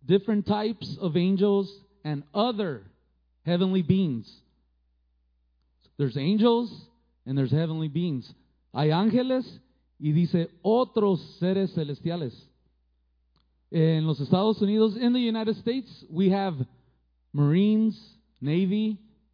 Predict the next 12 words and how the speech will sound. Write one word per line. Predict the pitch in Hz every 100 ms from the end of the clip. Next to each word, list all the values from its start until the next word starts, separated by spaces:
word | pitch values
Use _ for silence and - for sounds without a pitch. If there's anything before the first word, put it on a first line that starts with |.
| _ _ _ _ _ _ _ _ _ _ _ _ _ _ _ _ _ _ _ -
Army, | 156 202 208 220 214 170
Air | 180 214
Force. | 214 220 226 220 - -
Uh-huh, | 147 143 175 254 240
that's | 143 131
right. | 180 214 - _ _ _ _ -
And | 165
there's | 175 156
a | 156
new | 170 208 233 233 202 -
fifth | 202 226 180 - - - _
military. | 165 196 220 - 180 143 113